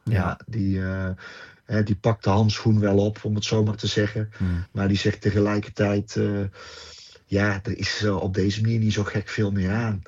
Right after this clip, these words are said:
Speaker 2: En, eh, ja, dat is, eh, dat is, dat is, eh, hartverscheurend om, eh, om dat, eh,
Speaker 1: Hmm.
Speaker 2: uit de mond van je moeder te horen.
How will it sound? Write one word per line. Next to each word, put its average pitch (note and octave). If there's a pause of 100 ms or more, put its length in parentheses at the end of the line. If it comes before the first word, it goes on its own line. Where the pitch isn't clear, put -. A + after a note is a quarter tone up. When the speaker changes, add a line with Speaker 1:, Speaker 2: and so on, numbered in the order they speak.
(720)
Speaker 2:
En, F2+
eh, E2+
ja, F2
dat E2
is, -
eh, E2
dat D#2+
is, E2
dat F2
is, -
eh, D#2+ (300)
hartverscheurend G2
om, F#2
eh, E2+
om F2+
dat, E2+
eh, F2 (280)
Speaker 1:
Hmm. F2
Speaker 2:
uit F2
de -
mond F#2
van F#2
je F#2
moeder F#2
te F2
horen. F#2+